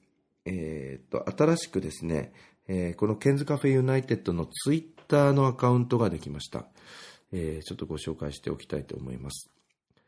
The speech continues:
一マル一ケンの無料ポッドキャスト公式アカウント、iTunesストア、ポッドキャストアプリのほか、えー、ブログ、えー、シーサーブログでも聞くことができます。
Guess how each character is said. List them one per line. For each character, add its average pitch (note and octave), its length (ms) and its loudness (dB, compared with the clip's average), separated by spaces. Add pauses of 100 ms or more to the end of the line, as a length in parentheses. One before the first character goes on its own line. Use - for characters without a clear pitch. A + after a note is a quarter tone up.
(200)
一 C#3+ 240 2
マ C#3 160 6
ル B2 120 6
一 G2 380 0
ケ B2 220 2
ン G2 160 2
の F#2+ 260 2
無 G2+ 140 6
料 C3+ 240 8
ポ C3+ 140 2
ッ B2+ 100 0
ド B2 120 2
キ B2 120 2
ャ A#2 40 2
ス - 120 -8
ト G2+ 140 2
公 G2 200 2
式 F#2+ 240 -2
ア F2+ 100 0
カ F2 140 -2
ウ F2 80 0
ン D#2 120 -8
ト、 - 280 -4 (360)
iTunes B2 600 4
ス - 80 -8
ト G2 200 4
ア、 F2 60 2
ポ - 180 -2
ッ - 80 -10
ド D3+ 100 2
キ D3+ 140 2
ャ D3 40 2
ス - 100 -10
ト C#3+ 120 4
ア C#3 80 4
プ C3 120 2
リ G2+ 100 4
の F2+ 100 -2
ほ D#2+ 140 -6
か、 - 320 -4 (320)
え F2+ 380 2
ー、 - 20 -2
ブ G2+ 100 0
ロ A#2 140 8
グ、 G#2 360 4
え F2+ 80 2
ー、 E2+ 60 2
シ C#3+ 300 4
ー C#3+ 40 2
サ C3+ 360 6
ー - 20 2
ブ B2+ 100 4
ロ A2+ 120 8
グ E2 340 2
で G2+ 120 6
も G2 140 4
聞 - 140 -12
く - 80 -20
こ F#2 120 -2
と G2 120 2
が F2+ 100 0
で C#2+ 120 -6
き D2+ 120 -10
ま C#2+ 140 -4
す。 - 220 -12